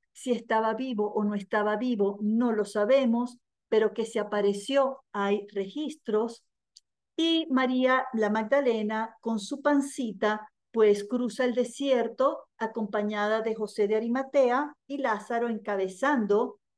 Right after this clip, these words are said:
a ese séquito de aproximadamente cien personas. Cien.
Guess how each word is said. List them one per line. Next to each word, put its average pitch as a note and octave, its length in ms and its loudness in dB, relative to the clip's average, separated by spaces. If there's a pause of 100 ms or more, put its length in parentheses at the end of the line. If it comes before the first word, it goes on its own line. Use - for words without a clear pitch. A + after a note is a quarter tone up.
(500)
a G#3+ 100 0
ese G#3+ 220 -2
séquito A#3+ 540 0
de A3 100 0
aproximadamente A3+ 1400 -2
cien G#3+ 320 -6
personas. A3+ 680 -6 (1200)
Cien. C#4 800 0